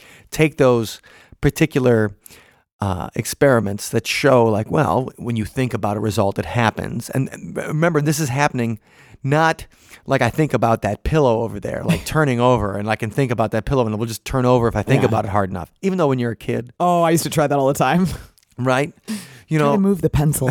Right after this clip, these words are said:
Speaker 2: by look at, look,
Speaker 1: always.
Speaker 2: staring at it and
Speaker 1: Yeah.
Speaker 2: thinking.
Speaker 1: How many pencils have been unmoved by our minds
Speaker 2: <laughs> Yep.
Speaker 1: over the
Speaker 2: Uh.
Speaker 1: past, you know, thirty years? <laughs> And that's funny because when you think about the force and you,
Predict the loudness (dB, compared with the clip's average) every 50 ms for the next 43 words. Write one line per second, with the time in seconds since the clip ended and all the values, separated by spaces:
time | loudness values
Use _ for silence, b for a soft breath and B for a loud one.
0 | 0 0 0 -2 0 -2 -2 -4 -6 -10 -8 _ -2 0 2 2 2 2 2 2
1 | 0 0 2 0 0 0 0 -2 -2 -2 -2 -2 -2 -2 0 0 0 0 0 0
2 | 0 0 -2 -2 -4 -6 -4 0 0 2 2 2 0 0 0 0 2 0 0 0
3 | -2 -6 -6 -6 -8 -12 -14 -14 -18 _ _ _ _ 0 2 2 2 2 2 2
4 | 0 0 0 0 0 0 2 2 2 2 2 2 2 2 2 0 -2 -6 -4 -2
5 | 0 0 2 0 0 0 2 2 2 2 2 0 0 -2 -4 -4 -4 -6 -8 -10
6 | -6 -2 0 2 2 0 0 0 -2 0 0 2 0 0 0 0 0 0 -2 -2
7 | -4 -6 -8 -8 -4 -2 -2 -2 -2 -2 -2 -4 -2 -2 -4 -6 -6 -10 -10 0
8 | _ 2 2 2 0 -6 -10 -12 -14 -18 -20 -20 -20 -20 -20 -18 -18 -18 -18 -18
9 | -18 -12 -2 0 2 4 4 2 2 2 0 2 2 4 2 0 0 -2 -2 0
10 | 2 2 2 2 -4 -12 _ _ _ _ _ _ _ _ _ _ _ _ _ _
11 | _ _ _ _ _ _ _ _ _ -4 -2 0 2 2 2 0 0 -4 _ -10
12 | -4 0 0 0 0 2 2 2 0 0 -2 -6 -4 0 2 2 4 2 2 -2
13 | -4 -4 -4 -4